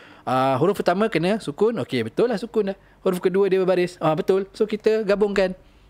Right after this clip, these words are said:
Ha, tak boleh. Sini dipanggil mat, mat tamkin. So, mat tamkin dia tidak boleh gabungkan waw. Ya, sebab waw ni adalah waw maddiyah. Ha, waw maddiyah, ya maddiyah, tak boleh dengan alif, alif pun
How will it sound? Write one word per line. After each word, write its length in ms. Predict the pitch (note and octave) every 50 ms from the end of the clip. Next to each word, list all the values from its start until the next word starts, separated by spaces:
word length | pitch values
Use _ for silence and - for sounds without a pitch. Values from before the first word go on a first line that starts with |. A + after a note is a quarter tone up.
| - _ _
Ha, 80 | B2+ C3
tak 160 | - C#3+ C#3
boleh. 800 | C#3+ C3+ B2+ C3+ A#2+ A#2 A2+ G#2+ G#2+ G#2+ G#2 G#2 G#2+ G#2+ A2 A#2+ B2
Sini 240 | G#2+ - C#3 D#3+ F#3
dipanggil 400 | E3+ D#3 D#3 D#3 E3 F3 F#3 F3+
mat, 240 | E3 E3+ G#3 B3 - - - - - - -
mat 240 | _ C3+ D3+ D3 - _
tamkin. 800 | D3 C#3 C#3+ C#3 C3 - C#3+ C3+ B2+ A#2+ A#2 A#2 A2+ A2 A2
So, 100 | A2 G3
mat 140 | F#3 G#3+ F#3+
tamkin 400 | - F3 F3 F3 - - F#3+ F#3+
dia 160 | E3+ D3+ D#3+
tidak 480 | D#3+ - C#3 C3+ D3 D#3+ E3+ - - _ _
boleh 240 | D3+ C3+ C3+ D3 D3+
gabungkan 720 | C3 C3 B2+ A#2+ B2 A#2+ A#2 A2+ - B2+ C3+ D3+ D3+ D3+ - - - - - - _ _ _ _ -
waw. 560 | A#2+ B2+ B2+ B2+ A#2+ A#2 A2+ A2+ A2+ A2+ - _
Ya, 160 | D#3+ C3 A#2+ G#2+
sebab 160 | C#3 E3 D3+
waw 160 | D3+ F3 E3+ F3 F#3+
ni 80 | G3+
adalah 240 | E3+ D3 D#3 D#3+ D3
waw 240 | C#3 D3+ D3+ D3+ C#3+
maddiyah. 800 | C3+ D3+ D3 B2 C3 C3 D3+ D3 C#3 B2 A2 - - - - -
Ha, 160 | A2 G#2+ A#2
waw 80 | C#3 C#3+
maddiyah, 560 | C#3+ C#3 C3 C3 D3 E3 F#3+ A3 A#3+ A#3+ - - - - - - - - -
ya 240 | C3 D3 D3+ D3 D3
maddiyah, 480 | D3 C3+ C3+ C#3 E3+ F#3+ G#3 A3 G#3+ F#3+ -
tak 240 | _ E3 D#3 D3+ D3
boleh 320 | D#3 D#3+ D3+ D#3 D#3+ D#3 - _
dengan 240 | D3+ C#3+ D3 E3 E3 D3+
alif, 240 | D#3 D#3 F3 E3+ - - - _ _ _ -
alif 240 | C#3 E3 F3+ E3 C#3+
pun 160 | D3 F3 G#3